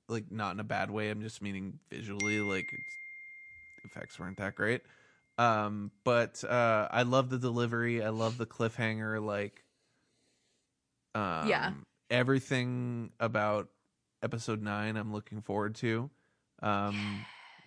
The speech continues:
Speaker 1: I mean, and then there's obviously the post-credits scene, which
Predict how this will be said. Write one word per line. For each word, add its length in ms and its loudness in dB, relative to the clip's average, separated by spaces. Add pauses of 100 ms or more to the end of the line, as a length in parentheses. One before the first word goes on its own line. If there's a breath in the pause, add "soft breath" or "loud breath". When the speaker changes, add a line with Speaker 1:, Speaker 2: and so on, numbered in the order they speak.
(320 loud breath)
Speaker 1:
I 60 0
mean, 480 0 (120)
and 140 2
then 160 4
there's 260 2
obviously 520 4
the 680 2 (680)
post-credits 960 -4
scene, 500 -2
which 240 -6